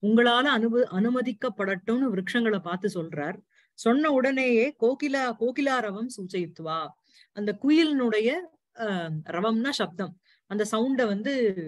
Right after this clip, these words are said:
கேட்டுட்டு, "என்ன?" அப்படின்னா, இங்க ஆஹான்னு ஒரு பதம் இருக்கு, நமக்கு இந்த புக்ல இல்ல. அனுமத கமனா சகுந்தலா, அதாவது இந்த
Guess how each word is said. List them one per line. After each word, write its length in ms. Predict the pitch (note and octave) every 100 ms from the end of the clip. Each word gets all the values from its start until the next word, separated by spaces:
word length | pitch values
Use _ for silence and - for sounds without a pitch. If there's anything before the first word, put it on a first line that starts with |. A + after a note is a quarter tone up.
| D3+ -
கேட்டுட்டு, 460 | A3+ G#3+ D#3 F3 D4 _ _ _
"என்ன?" 400 | F3 G3+ A3+ E3
அப்படின்னா, 680 | E3 D#3+ F#3+ B3 C4 G3 A3 A3+
இங்க 220 | F#3+ F#3
ஆஹான்னு 500 | D#3+ F#3 G#3+ A#3 A#3+
ஒரு 140 | G#3+
பதம் 260 | F#3 E3+ G3
இருக்கு, 340 | E3+ E3+ B3+ - _ _ _ - - _
நமக்கு 520 | F#3 E3+ F#3 F#3 F3
இந்த 140 | F3+ F3+
புக்ல 240 | F3 A3 F#3+
இல்ல. 380 | D#3 E3 G3 - -
அனுமத 540 | F3 G#3 D4+ D#4 D4+ C#4+
கமனா 380 | A3+ G#3 G#3 G3 - -
சகுந்தலா, 420 | F#3 G3 F#3 E3
அதாவது 680 | E3+ F3 A3+ C4 C#4+ A#3 B3 _ _ _ _ _ _ _ _ _
இந்த 420 | G3 G3+ G3+ G3